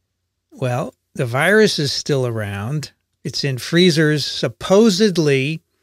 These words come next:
let me not show that yet, supposedly in Moscow and Atlanta, Georgia. C D C in Atlanta and Moscow, but all right, so the, there's a lot of debate over whether to destroy it or not,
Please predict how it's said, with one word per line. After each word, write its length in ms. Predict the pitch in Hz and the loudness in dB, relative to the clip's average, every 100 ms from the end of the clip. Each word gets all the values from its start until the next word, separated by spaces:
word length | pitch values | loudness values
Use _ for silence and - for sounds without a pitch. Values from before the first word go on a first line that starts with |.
| - _ _ _ _ - | -20 _ _ _ _ -14
let 80 | |
me 120 | 139 131 | -12 -12
not 240 | 131 - | -14 -14
show 220 | - 131 | -10 -8
that 160 | 120 117 | -8 -10
yet, 220 | 117 117 - | -10 -10 -8
supposedly 1080 | - 143 - 196 220 185 180 160 156 160 - _ _ _ _ _ - | -6 -4 2 4 4 2 -2 0 0 -4 -8 _ _ _ _ _ -6
in 380 | 147 131 123 - _ - | -4 -4 -6 -10 _ -10
Moscow 880 | 127 147 170 - - 185 190 185 175 _ _ _ _ - | -4 -2 -2 -2 0 2 2 0 -4 _ _ _ _ -8
and 340 | 151 139 135 - - | -6 -4 -8 -10 -8
Atlanta, 500 | 139 135 151 151 160 | -6 -4 -2 -2 -4
Georgia. 640 | 127 143 131 113 107 104 _ _ | -2 -2 -2 -4 -10 -16 _ _
C 160 | - 147 | -10 -6
D 140 | 151 | -4
C 260 | 165 - 151 | -2 0 0
in 80 | 147 | 0
Atlanta 560 | 143 131 131 131 127 - _ _ _ _ _ _ _ - | -4 -2 -2 -4 -6 -10 _ _ _ _ _ _ _ -12
and 520 | 120 117 117 117 - - | -8 -8 -10 -12 -16 -10
Moscow, 520 | 127 123 - 139 127 | -8 -8 -6 -6 -6
but 260 | 120 123 127 _ _ _ _ _ _ _ _ - | -6 -8 -8 _ _ _ _ _ _ _ _ -14
all 60 | 139 | -10
right, 120 | 127 | -6
so 180 | - 165 | 0 0
the, 180 | 147 156 | 0 -6
there's 320 | 170 156 139 | -6 -4 -2
a 40 | |
lot 160 | 147 175 | 0 0
of 40 | |
debate 280 | 151 139 156 | 0 0 2
over 200 | 147 135 | 2 0
whether 240 | 135 147 139 | 0 0 0
to 120 | 123 | -4
destroy 540 | 131 - - 156 143 | -6 -6 -2 -2 0
it 60 | 123 | -2
or 120 | 120 | -4
not, 280 | 113 110 | -8 -10